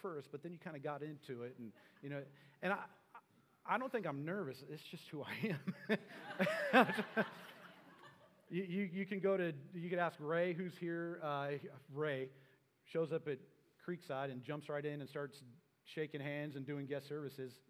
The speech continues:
like only Ray can do. He's been a huge asset and a partner in our ministry. Uh, if you see Ray, give him a high five, and, and you could say you miss him, but don't try and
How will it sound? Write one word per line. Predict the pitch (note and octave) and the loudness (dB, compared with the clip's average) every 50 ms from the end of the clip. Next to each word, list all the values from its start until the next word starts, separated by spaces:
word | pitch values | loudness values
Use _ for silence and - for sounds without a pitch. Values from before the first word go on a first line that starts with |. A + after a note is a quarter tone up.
| D3 | -12
like | D3 B2 A#2+ - | -12 -10 -10 -10
only | C3+ C3 B2+ B2 | -10 -10 -8 -6
Ray | B2+ C3 C3 B2+ | -6 -6 -6 -6
can | - B2+ | -6 -6
do. | C3+ C3 | -6 -6
He's | C3 B2+ | -6 -6
been | A#2 C#3 C3+ | -8 -8 -8
a | B2+ A2+ - | -8 -8 -8
huge | - D3 C#3+ B2 | -8 -8 -6 -4
asset | C#3 C3 C3 B2 - - C#3 C3 C3 C3+ - - - - _ _ - | -4 -6 -6 -6 -6 -6 -6 -6 -8 -10 -18 -20 -20 -20 _ _ -12
and | C#3 C3 B2 | -10 -8 -8
a | B2+ B2 | -8 -8
partner | - - C#3+ C#3+ D3 D3+ C#3 C3 B2 | -6 -4 -4 -4 -4 -4 -6 -6 -6
in | A#2+ B2 | -6 -6
our | A#2+ A#2 | -6 -6
ministry. | A#2+ C3+ C#3 C#3+ C3+ C#3 - B2 A2+ A2+ G#2+ - - - _ _ - | -6 -6 -6 -6 -8 -8 -10 -10 -10 -10 -12 -14 -20 -20 _ _ -8
Uh, | B2 B2 | -6 -6
if | A#2+ - | -6 -6
you | C#3+ B2+ | -8 -8
see | - - F#3+ E3+ | -4 -4 -4 -2
Ray, | C#3+ C3 B2 C3 | -2 -2 -2 -2
give | B2 D3 D3+ | -2 -4 -4
him | D3 | -4
a | B2 | -4
high | B2 C#3+ C3+ B2+ B2+ | -4 -4 -6 -6 -6
five, | - B2+ B2+ C3 C3 A#2+ | -4 -4 -2 -2 -4 -4
and, | B2 A2 G#2 - - - _ _ _ - B2 | -8 -10 -12 -14 -18 -20 _ _ _ -14 -10
and | B2+ A#2+ B2+ | -10 -6 -6
you | D#3+ F#3 | -6 -6
could | A#3+ G#3+ - | -6 -6 -4
say | - F#3+ | -4 -4
you | F3+ D3 | -4 -2
miss | D3 E3+ F#3 E3+ - | -4 -2 -4 -4 -4
him, | - C3 B2 A#2+ | -6 -8 -8 -6
but | A2 C3+ | -8 -6
don't | - D3 D3 C#3+ | -6 -6 -8 -6
try | - D3+ C3+ | -8 -8 -8
and | B2 | -8